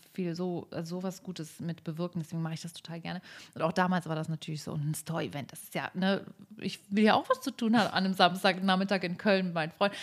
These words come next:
Deswegen, das ist ja echt total schön. Und wenn das dann ein Mehrwert für alle hat, ist das ja umso besser. Aber jetzt, wo du sagst, dass du gar keine Ahnung von Bloggern hast, ist es so witzig, weil das hatte ich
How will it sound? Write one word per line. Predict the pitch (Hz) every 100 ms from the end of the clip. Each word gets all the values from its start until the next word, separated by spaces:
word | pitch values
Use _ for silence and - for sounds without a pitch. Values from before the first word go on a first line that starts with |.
| - -
Deswegen, | 220 240
das | 233
ist | 240 254
ja | 208
echt | 214 - -
total | - 208 233 202
schön. | 202 262 233 196
Und | 190
wenn | 196
das | 202
dann | 196
ein | 185
Mehrwert | 175 165 170
für | -
alle | 175
hat, | 170
ist | 175
das | -
ja | 165
umso | 165 165
besser. | 196 196 - - - -
Aber | 196 202 202
jetzt, | 214 202 196
wo | 196
du | 196
sagst, | 190 190 -
dass | 202
du | 202
gar | 190 175
keine | 190 -
Ahnung | 233
von | 220
Bloggern | 202 240 220
hast, | -
ist | -
es | 185
so | 196
witzig, | 240 - 208
weil | 185 185
das | 170 -
hatte | -
ich | 190